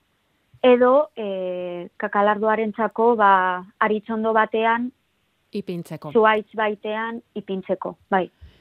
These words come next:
Speaker 2: Argazkiak izango dituzu noski?
Speaker 1: Bai.
Speaker 2: Iratiri bidaliko aldiozu bakarren bat, Aintzane?
Speaker 1: Bai, bai,
Speaker 2: Eta
Speaker 1: noski.
Speaker 2: zintzilikatuko dugu, Amaraunaren webgunean, eta denok ezagutuko dugu,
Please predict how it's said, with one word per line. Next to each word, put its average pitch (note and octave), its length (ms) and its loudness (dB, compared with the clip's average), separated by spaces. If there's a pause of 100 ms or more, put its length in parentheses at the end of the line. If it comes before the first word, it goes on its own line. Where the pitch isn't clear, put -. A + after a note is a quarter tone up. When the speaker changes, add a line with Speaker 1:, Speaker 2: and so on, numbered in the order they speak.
(220)
Speaker 2:
Argazkiak G3+ 480 -4
izango A3 280 -4
dituzu F3 380 -6
noski? B3 440 -8 (1000)
Speaker 1:
Bai. G3 240 8 (1120)
Speaker 2:
Iratiri G#3+ 400 -4
bidaliko F#3 380 -2
aldiozu F3+ 300 -6
bakarren E3+ 420 -8
bat, F3 200 -8 (240)
Aintzane? F#3 540 -10 (340)
Speaker 1:
Bai, A#3 160 10
bai, G#3 320 2
Speaker 2:
Eta G3+ 160 0
Speaker 1:
noski. G3+ 140 -2
Speaker 2:
zintzilikatuko G#3 680 0
dugu, F#3+ 400 0
Amaraunaren G3 640 0
webgunean, F3+ 560 -4
eta G#3+ 160 -4
denok G#3 320 0
ezagutuko F#3 520 -2
dugu, F#3 500 -2